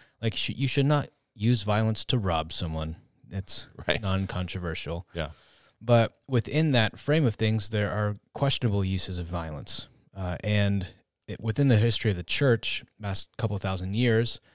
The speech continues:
Speaker 1: there've been a lot of different voices that have shaped and spoken into, uh, that. And I think we would be, uh, benefited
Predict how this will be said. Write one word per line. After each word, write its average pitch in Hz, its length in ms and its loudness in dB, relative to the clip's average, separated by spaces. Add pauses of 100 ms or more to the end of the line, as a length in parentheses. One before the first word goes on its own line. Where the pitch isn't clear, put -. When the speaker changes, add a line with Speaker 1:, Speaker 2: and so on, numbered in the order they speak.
(220)
Speaker 1:
there've 107 60 -20
been 110 80 -2
a 107 80 0
lot 117 100 4
of 117 60 2
different 104 240 -2
voices 104 480 0
that 90 160 -4
have 85 200 -10 (140)
shaped - 400 0
and 95 100 -6
spoken 92 360 -6
into, 95 440 0 (680)
uh, 95 180 -6 (140)
that. 110 460 2
And 101 520 0 (400)
I 123 120 2
think 127 280 2 (140)
we 120 240 0
would 123 180 2
be, 98 200 0 (360)
uh, 92 320 -6
benefited 95 840 2